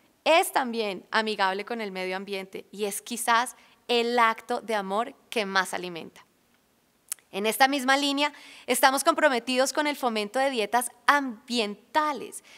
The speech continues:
de prácticas y entornos alimentarios saludables y sostenibles, lo que además es absolutamente coherente con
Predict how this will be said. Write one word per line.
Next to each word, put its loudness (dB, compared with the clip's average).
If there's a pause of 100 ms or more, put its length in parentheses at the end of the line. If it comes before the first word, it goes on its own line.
(120)
de 2
prácticas -2
y -8
entornos -4
alimentarios -4
saludables 2
y -6
sostenibles, -6 (420)
lo 2
que 2
además 4 (480)
es 2
absolutamente -6
coherente -8 (380)
con -4